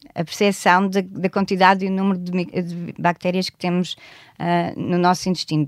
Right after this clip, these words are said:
Porquê é que isso é importante? Ah, porque isso, ah, com, com, com essa informação eu consigo saber, ah, o que é que, que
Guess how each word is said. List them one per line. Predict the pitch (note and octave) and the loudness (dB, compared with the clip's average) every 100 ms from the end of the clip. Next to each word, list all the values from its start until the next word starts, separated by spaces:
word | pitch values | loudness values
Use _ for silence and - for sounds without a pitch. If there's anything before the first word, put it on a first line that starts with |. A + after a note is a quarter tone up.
| - | -4
Porquê | F3+ F3+ | 0 0
é | |
que | F#3 | 0
isso | F3+ F#3+ | -2 2
é | |
importante? | F3 - - D#3 C#3 - - - - _ | 0 -2 -4 -4 -4 -8 -20 -20 -20 _
Ah, | - F3 E3+ - F3 | 0 2 2 -2 -10
porque | - F#3 - | -6 -6 -2
isso, | F#3+ - _ _ - | -4 -6 _ _ -6
ah, | F#3 F3 E3+ - - | 0 2 2 -2 -2
com, | F#3 - C#3 D2 _ | -4 -2 -6 -8 _
com, | - F#3 - - | 0 2 2 0
com | F#3+ F#3+ | 4 6
essa | G#3+ - | 6 4
informação | G#3+ - G3 F#3 F3+ F3+ | -2 0 -2 0 0 0
eu | |
consigo | F3+ F#3 - F#3 | 0 -4 -4 -8
saber, | - F#3 F3 F3 E3 - - _ _ | -6 -8 -4 -4 -6 -10 -20 _ _
ah, | F3+ F3 F3 E3+ E3+ - | -2 0 2 2 -2 -4
o | - | -16
que | - G#3 | -2 0
é | |
que, | G3 G3 | 0 -8
que | F#3 _ - | -14 _ -20